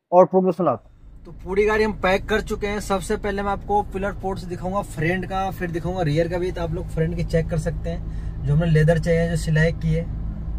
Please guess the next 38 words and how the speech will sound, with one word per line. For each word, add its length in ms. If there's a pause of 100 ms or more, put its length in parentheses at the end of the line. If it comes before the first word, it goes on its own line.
बहुत 240
अच्छी 260
आई 120
है। 160 (840)
और 160
इसके 200
साथ 240
चलते 320
हैं 140
rear 220
door 220
पे, 200 (440)
मैं 100
आप 120
लोग 140
को 60
रियर 240
के 80
दिखाता 360
हूँ 80
कि 80
front 240
के 80
बहुत 220
देखे 200
होंगे 140
आप 140
लोग, 160 (400)
Rear 260
के 80
नहीं 120
देखे 160
होंगे, 160
rear 160
के 60
दिखाता 360
हूँ 720
कि 100